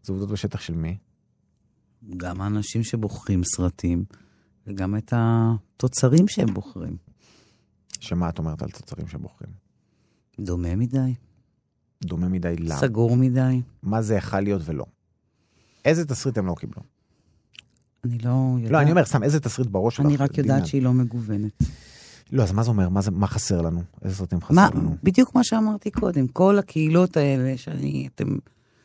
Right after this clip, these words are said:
Speaker 2: שכאילו הן שקופות לגמרי. פשוט כי לא נוח להתעסק איתם.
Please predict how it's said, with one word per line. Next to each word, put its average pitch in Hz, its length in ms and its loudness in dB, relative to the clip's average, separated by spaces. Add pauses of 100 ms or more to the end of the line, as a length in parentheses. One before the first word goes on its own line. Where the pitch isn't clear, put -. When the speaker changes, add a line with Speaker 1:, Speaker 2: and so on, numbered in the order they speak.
(140)
Speaker 2:
שכאילו - 360 -4
הן 196 160 4
שקופות 165 500 -10
לגמרי. 214 400 -2 (460)
פשוט - 240 0
כי 226 140 4
לא 214 120 12
נוח 220 260 10
להתעסק - 460 0
איתם. - 300 -6